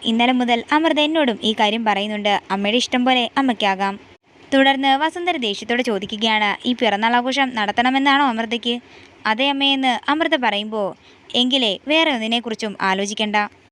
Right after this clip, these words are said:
സ്വർണം കായ്ക്കുന്ന മരമാണെങ്കിലും പുരയ്ക്ക് ദോഷമാണെങ്കിലേ അത് വെട്ടിക്കളയണം." അത്രയും പറഞ്ഞ് വസുന്ധര ദേഷ്യത്തോടെ തൻ്റെ മുറിയിലേക്ക് പോവുകയാണ്. പിന്നീട് കാണിക്കുന്നത് അഖിലിനെയും ശ്യാമയുമാണ്.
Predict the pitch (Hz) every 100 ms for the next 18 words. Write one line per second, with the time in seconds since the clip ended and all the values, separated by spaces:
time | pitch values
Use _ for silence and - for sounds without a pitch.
0 | _ - - 311 320 359 330 233 214 240
1 | 226 190 214 226 220 226 208 196 202 185
2 | 254 240 226 247 254 254 254 190 - 208
3 | 190 180 262 240 226 233 233 - - 302
4 | 294 359 294 214 208 214 196 202 220 226
5 | 208 196 233 226 220 220 294 302 294 302
6 | 320 208 220 220 202 196 226 208 208 208
7 | 208 - - - - 220 220 285 311 302
8 | 302 302 285 269 - 302 330 320 311 226
9 | 196 220 175 196 220 208 208